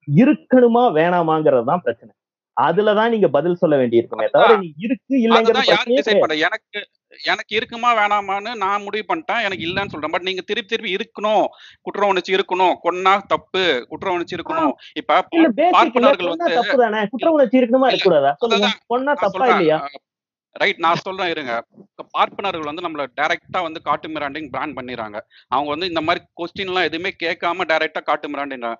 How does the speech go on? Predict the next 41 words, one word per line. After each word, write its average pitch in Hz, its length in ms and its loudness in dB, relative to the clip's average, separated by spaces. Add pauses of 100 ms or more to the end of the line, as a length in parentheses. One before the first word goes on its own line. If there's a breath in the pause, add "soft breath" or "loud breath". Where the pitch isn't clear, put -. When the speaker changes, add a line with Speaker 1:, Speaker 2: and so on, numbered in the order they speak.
(200 soft breath)
Speaker 2:
நீங்க 202 340 -2
வந்து 180 240 -2
அந்த 175 140 -2
காட்டு 202 360 -2
மிராண்டின் 185 460 -4
பிராண்ட் 151 360 -2
பண்றதுக்கான 147 600 -10
முதல் 165 260 -2
ஸ்டெப்பா 165 340 -6
தான் 165 100 0
இந்த 156 120 -4
கேள்வி 139 280 -8
கேக்குறீங்க. 113 420 -6 (240 soft breath)
"உனக்கு 151 240 0
குற்ற 180 240 -4
உணர்ச்சி 165 280 -2
இருக்கா?" 143 280 0 (500)
"ஆமா 175 280 4 (140)
இருக்கு, 170 340 -6 (120)
கொல்ல 170 320 -4
தப்புன்னு" 160 320 -4
சொன்னேன்னா 156 320 -4
கொஞ்சம் 196 240 -4
கொஞ்சமா 190 240 -2
டெவலப் 175 280 0
ஆகி 185 120 -2
கடைசியா, 165 360 -2
"ஆமா 165 220 0 (380 soft breath)
குற்ற 202 240 -2
உணர்ச்சி 185 220 -2
இருந்தே 170 200 -4
நீ 190 160 -2
பண்றியே, 156 260 -2
நீ 175 80 -4
எல்லாம் 165 160 0
ஒரு 160 80 -4
காட்டு 156 260 -2
மிராண்டின்னு" 151 340 -4
போய் 143 160 -8
முடிப்பீங்க. 131 340 -6 (220 loud breath)
So 160 140 -2